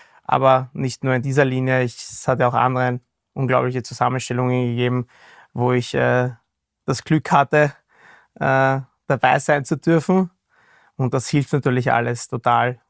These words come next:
Und ja, ich glaub, <laughs> man muss auch, äh, man muss auch dazu sagen, dass es, äh,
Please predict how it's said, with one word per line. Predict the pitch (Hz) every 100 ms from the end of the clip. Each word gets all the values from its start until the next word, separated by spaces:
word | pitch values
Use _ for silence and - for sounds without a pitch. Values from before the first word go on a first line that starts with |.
| _
Und | - 123 123 120 117 - - _ _ _ _ _ _ _ _ _ _ _ _ _ _ _
ja, | - 127 135 120
ich | - 131
glaub, | - 131 139 - - 185 143
<laughs> | - 190 180 -
man | 139
muss | 147 131
auch, | 151 - -
äh, |
man | 160 143 139 139
muss | 143
auch | 135 131
dazu | 147 -
sagen, | 123 131 127 135 127
dass | 127
es, | 131 131 -
äh, | - 127 127